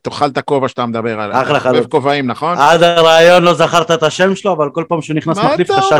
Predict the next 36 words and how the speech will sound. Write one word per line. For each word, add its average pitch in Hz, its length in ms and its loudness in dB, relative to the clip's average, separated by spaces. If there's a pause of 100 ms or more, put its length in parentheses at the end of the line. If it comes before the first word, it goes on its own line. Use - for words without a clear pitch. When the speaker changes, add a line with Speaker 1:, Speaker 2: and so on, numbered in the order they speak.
(120)
Speaker 1:
אומר? 196 80 2 (100)
Speaker 2:
ממנו. 113 120 -4 (100)
Speaker 1:
מה 240 200 0 (120)
אתה 427 80 -6 (140)
אומר? 233 380 -2
אז 135 80 -4
אתה 175 180 -2
לא 214 120 0
מכיר 214 300 2
אותי 214 340 0
ולא 202 180 -2
יודע 202 320 -2
מה 180 180 0
אני 175 120 -4
עושה 165 320 -4
ב-, 131 580 0 (380)
בענייני 143 440 0
כדורגל. 135 520 2 (100)
לא 208 160 2
משנה, 196 460 2
עזוב, 165 360 0
לא 196 100 0
נדבר 190 300 0
על 147 120 0
זה, 185 180 -4
אני 175 140 -6
לא... 170 320 2
לא, 165 280 0
אל 170 60 -2
ת-, 185 220 -10
אל 185 80 -2
תיקח - 220 -4
אותי 165 160 -4
למקומות 143 460 0
פ-, 117 120 -6
כאלה. 95 300 -6